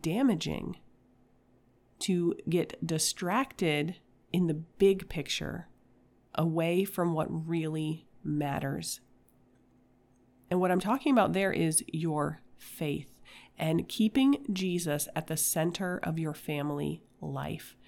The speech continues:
It is really easy to get distracted by all the sporting events and all the homework and all the volunteer things at church and all the events on the schedule. There is so much going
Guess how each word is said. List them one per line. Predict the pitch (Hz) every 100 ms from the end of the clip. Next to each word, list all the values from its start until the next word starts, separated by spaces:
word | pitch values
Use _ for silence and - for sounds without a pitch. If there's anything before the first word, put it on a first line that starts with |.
| - - -
It | - 240
is | 175
really | 170 156 170 175 202
easy | 190 190 170 151
to | 170
get | 156
distracted | - 151 - 147 160 156 139
by | 139
all | - 139
the | 196
sporting | 233 - 208 196 196
events | 185 180 175 - - - - - -
and | - 156
all | 147
the | 196
homework | 220 214 196 180 175 175 - - - -
and | - 165
all | 160
the | 190
volunteer | 175 156 143 214 240 - 233
things | 233 220 220
at | 220 -
church | - 180 175 - - -
and | 156
all | 160 196
the | 247
events | 202 165 160 - -
on | 208
the | 214
schedule. | - - 165 170 165 151 - - - - _ _ -
There | 196 220 -
is | 196 190
so | - 226 240 269 233
much | 196 185 190 214 277 - -
going | - 175 170